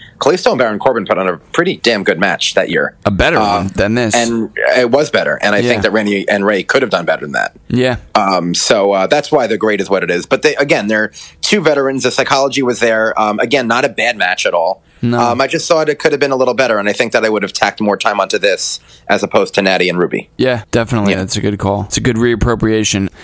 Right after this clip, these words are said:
Speaker 2: Yeah, I thought setting up the row of chairs and then, you know, just having Ray kick off it and roll Randy up, like, out of nowhere was anticlimactic, and it was like, I don't know, kinda like Chekhov's row of chairs. Like, don't set it up and then, you know,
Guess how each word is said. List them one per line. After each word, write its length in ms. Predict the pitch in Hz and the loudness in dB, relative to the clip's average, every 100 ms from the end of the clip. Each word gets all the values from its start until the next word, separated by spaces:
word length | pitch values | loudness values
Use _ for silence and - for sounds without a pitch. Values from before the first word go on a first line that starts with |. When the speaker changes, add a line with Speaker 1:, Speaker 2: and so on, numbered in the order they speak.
| - - - | -20 -20 -4
Speaker 2:
Yeah, 160 | 160 151 | 0 0
I 80 | 151 | 0
thought 320 | 240 233 - | 0 0 0
setting 300 | - 180 175 | 0 2 0
up 80 | 160 | 0
the 80 | |
row 220 | 147 147 139 | 2 2 2
of 60 | |
chairs 360 | - 135 135 113 | 0 2 2 0
and 120 | 110 | 0
then, 220 | 110 113 113 | 0 0 0
you 60 | |
know, 260 | 113 101 90 - | 0 -2 -4 -2
just 200 | 113 123 | 0 2
having 380 | 117 110 107 101 | 0 0 0 0
Ray 300 | 107 107 98 | 0 0 -2
kick 260 | - 104 | -4 0
off 240 | 107 104 104 | 0 0 -2
it 140 | 90 | -4
and 220 | - 95 95 | -2 -2 0
roll 320 | 98 98 98 | 0 0 0
Randy 360 | 98 98 98 | 0 0 0
up, 240 | 101 95 - | 0 -2 -2
like, 180 | 95 95 | -2 0
out 120 | 92 | 0
of 100 | 95 | 0
nowhere 320 | 98 95 90 | 0 0 0
was 200 | 92 95 | -2 -2
anticlimactic, 840 | 95 110 110 123 113 117 123 123 | -2 -2 -2 -2 0 0 0 -2
and 120 | 113 107 | -2 -2
it 40 | |
was 200 | 98 101 | -2 -2
like, 380 | 104 101 - - - - - - - - | 0 -2 -6 -14 -18 -20 -20 -20 -12 -4
I 40 | |
don't 100 | 143 | -2
know, 120 | 143 | 0
kinda 240 | 104 123 131 | 0 0 0
like 160 | 131 | 0
Chekhov's 520 | - 143 135 131 117 120 | -2 0 0 0 0 0
row 200 | 131 127 | 2 0
of 60 | |
chairs. 440 | 107 147 127 87 - | 0 0 0 0 -2
Like, 200 | 87 - | -4 -2
don't 220 | 120 131 | -4 -2
set 260 | - 113 104 | -2 -2 0
it 80 | |
up 180 | 98 98 | -2 -2
and 100 | 98 | -2
then, 280 | 101 95 90 | -2 -2 -2
you 80 | 117 | -2
know, 200 | 113 98 | 0 -2